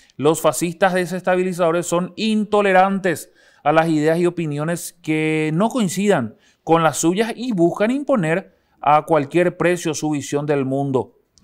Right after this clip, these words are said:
No aceptan el diálogo y la negociación como herramientas de resolución de conflictos. Nacionalismo exagerado. Los fascistas desestabilizadores exageran la importancia del sentimiento patrio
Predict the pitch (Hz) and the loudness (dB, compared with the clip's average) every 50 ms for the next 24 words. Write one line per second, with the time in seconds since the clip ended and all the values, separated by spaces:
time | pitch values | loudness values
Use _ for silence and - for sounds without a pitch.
0 | _ _ _ 127 131 151 170 190 202 - - - 196 190 196 220 208 202 208 208 | _ _ _ -4 0 4 4 4 4 2 2 0 0 0 2 0 0 0 0 0
1 | 185 185 180 180 185 196 202 208 214 220 - - 190 180 180 180 190 196 196 190 | 2 4 4 4 4 4 2 0 0 0 -2 0 0 2 4 2 2 2 0 -2
2 | 196 190 - 185 170 139 - - 170 170 165 160 - 160 165 165 165 165 156 151 | -2 -2 -2 -4 -4 -4 -2 -2 -2 -2 -2 -4 -6 -6 -4 -2 -2 0 -2 -2
3 | 151 156 170 185 190 185 196 214 214 214 - - _ _ _ _ - _ _ - | -2 -4 -4 -4 -2 0 0 0 -2 -2 -8 -18 _ _ _ _ -20 _ _ -12
4 | 135 135 165 170 160 156 175 208 220 - 247 247 233 185 - - 165 170 180 170 | -2 2 4 4 4 4 2 0 0 0 0 0 0 0 0 0 0 0 0 0
5 | 175 170 151 131 - 151 147 143 - 131 117 - - - _ _ _ _ _ _ | 0 -2 -2 -2 -2 -2 -2 -2 -4 -4 -6 -6 -8 -12 _ _ _ _ _ _
6 | _ _ _ _ _ _ _ _ _ _ - 135 151 170 175 170 - 185 180 175 | _ _ _ _ _ _ _ _ _ _ -6 -2 0 0 0 0 0 0 0 0
7 | 160 151 170 202 196 202 208 202 - - - - 196 - - 175 151 156 156 160 | 0 2 0 0 0 0 -2 -2 -4 -4 -2 -2 -2 0 0 4 4 6 6 6
8 | 156 135 107 - - _ _ _ _ _ _ _ _ - 135 156 143 - 160 147 | 4 2 -2 -6 -14 _ _ _ _ _ _ _ _ -2 -2 -2 0 0 -2 -2
9 | - - 175 165 - - 180 170 180 175 170 190 180 180 185 180 180 180 180 180 | -2 -2 -4 -2 -2 -2 0 0 -2 -2 -4 -4 -4 -2 0 0 0 0 -2 -2
10 | 160 175 156 147 151 175 196 190 - - - _ _ _ _ _ _ _ _ _ | -2 0 0 0 0 -2 -4 -6 -8 -14 -18 _ _ _ _ _ _ _ _ _
11 | - 160 151 - - 160 - - 170 175 190 190 170 160 165 165 160 160 156 135 | -6 -6 -4 -2 -2 -2 -2 0 0 2 2 2 0 0 -2 -4 -2 -2 -4 -2
12 | - - 143 147 151 139 - 165 156 156 151 - 165 160 160 156 - 151 135 139 | -2 -2 -2 -2 -4 -4 -2 -2 -2 -2 -2 -2 -4 -4 -4 -6 -6 -6 -6 -6
13 | 143 151 147 170 151 - - 156 160 160 160 180 202 196 | -6 -4 -4 -4 -2 2 2 2 2 2 -2 -6 -6 -8